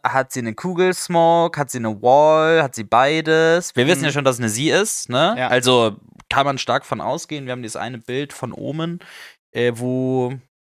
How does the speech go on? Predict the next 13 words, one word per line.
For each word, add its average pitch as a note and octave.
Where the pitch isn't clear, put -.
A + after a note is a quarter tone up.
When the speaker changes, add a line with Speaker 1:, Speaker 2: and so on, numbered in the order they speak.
Speaker 1:
der A#2+
neue B2
Agent B2
so A#2+
in C#3
seinem C3
Rücken B2+
steht D#3
und A2+
das A#2
sind B2+
schon, B2
äh, A2+